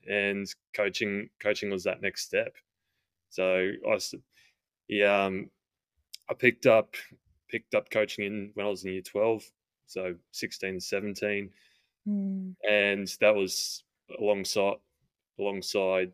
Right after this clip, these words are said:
Speaker 1: a bloke called Jake Goodship, who's, um, who we were co-, coaching the five Bs.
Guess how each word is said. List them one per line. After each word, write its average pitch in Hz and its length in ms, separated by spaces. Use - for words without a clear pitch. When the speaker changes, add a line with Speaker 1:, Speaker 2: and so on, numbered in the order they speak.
Speaker 1:
a - 40
bloke 98 200
called 95 320
Jake 95 240
Goodship, 101 420
who's, 98 640
um, 95 480
who 104 140
we 101 100
were 95 340
co-, - 200
coaching 98 420
the 95 80
five 98 540
Bs. 101 540